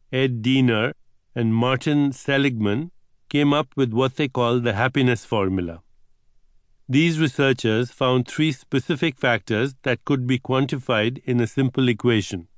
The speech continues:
H is equal to S plus C plus V,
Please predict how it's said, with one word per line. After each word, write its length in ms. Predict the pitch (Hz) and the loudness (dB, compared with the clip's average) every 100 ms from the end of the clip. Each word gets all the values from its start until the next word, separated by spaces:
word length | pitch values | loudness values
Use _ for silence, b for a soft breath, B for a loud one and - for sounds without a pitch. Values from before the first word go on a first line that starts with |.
| - - _ - _ _ _ | -20 -20 _ -20 _ _ _
H 640 | - 170 143 127 - - - | 0 2 2 0 -8 -12 -6
is 240 | 196 127 | -2 2
equal 340 | 139 143 151 139 | 2 0 0 0
to 200 | 131 131 | 0 -2
S 480 | - 143 151 - - - | 0 0 0 -4 -18 -6
plus 280 | 127 120 110 | -2 0 -2
C 500 | - - 151 147 139 - | -8 -2 2 2 0 -2
plus 320 | 127 117 - | -2 -2 -4
V, 460 | 110 123 104 76 | 0 2 2 -2